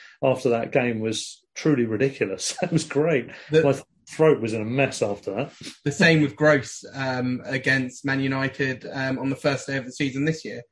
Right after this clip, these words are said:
Speaker 2: Sometimes
Speaker 1: Hmm.
Speaker 2: it just takes a moment from a player for something to stick as well. So
Speaker 1: Yeah,
Speaker 2: you
Speaker 1: it's in
Speaker 2: can
Speaker 1: the
Speaker 2: have a
Speaker 1: moment.
Speaker 2: song, and we've been trying for, what, five seasons to get a song for Gross,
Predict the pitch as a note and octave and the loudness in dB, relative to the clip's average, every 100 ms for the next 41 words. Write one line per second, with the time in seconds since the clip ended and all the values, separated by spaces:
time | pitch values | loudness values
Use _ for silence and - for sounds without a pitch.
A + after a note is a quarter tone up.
0 | _ _ _ - D#3 D3+ D#3+ D3+ C#3+ C#3 | _ _ _ 2 4 6 4 2 0 -4
1 | C3 - D3+ C#3 A2 - - - - C3 | -8 -6 -2 -2 -4 -14 -18 -14 -6 -2
2 | C#3+ D3 D3 B2 A#2+ - C#3 C3 A#2+ C#3 | 2 6 6 4 -2 -6 -6 -6 -4 0
3 | C#3+ A#2+ - C3 C3+ _ _ _ _ - | 2 2 -4 -12 -14 _ _ _ _ -2
4 | D3+ C#3 - C#3+ C3+ - B2 - - - | 2 2 0 -4 -4 -6 -8 -10 -16 -6
5 | B2+ - C3 C3+ C#3+ B2 C3 B2+ C#3 C3 | -6 -4 -6 -2 -2 -2 -10 -6 -4 0
6 | C3 A#2+ _ _ - G#2+ C#3+ D3+ A#2+ A#2+ | 0 -4 _ _ -8 -2 4 6 6 2
7 | A#2+ C#3 E3 C#3 C3 C3+ B2+ C#3 C#3 C#3+ | 0 0 0 0 0 -2 0 -2 2 0
8 | - D3+ D3+ C3 C#3 C3 C3 - - - | 2 2 2 0 -4 -4 -4 -6 -18 -6
9 | - C#3+ C3+ - D3 C#3+ C3 B2 A#2+ - | -2 0 -2 -2 0 0 0 -4 -8 -8
10 | C3+ B2+ B2+ B2 - B2+ A#2+ C#3 C3+ C#3 | -6 -4 -4 -6 -4 -4 -4 -6 0 0
11 | B2 A#2+ - | 0 -4 -12